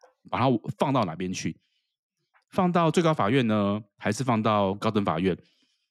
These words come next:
那会因为最高法院的裁定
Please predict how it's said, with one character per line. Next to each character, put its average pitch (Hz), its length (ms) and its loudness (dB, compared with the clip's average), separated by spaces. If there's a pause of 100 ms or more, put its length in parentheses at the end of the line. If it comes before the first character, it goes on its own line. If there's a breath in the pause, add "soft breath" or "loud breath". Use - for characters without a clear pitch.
那 135 200 0 (200)
会 190 240 0
因 185 160 2
为 185 100 4
最 175 140 2
高 156 100 2
法 104 160 -2
院 127 140 2
的 104 180 0
裁 104 300 -4
定 110 260 2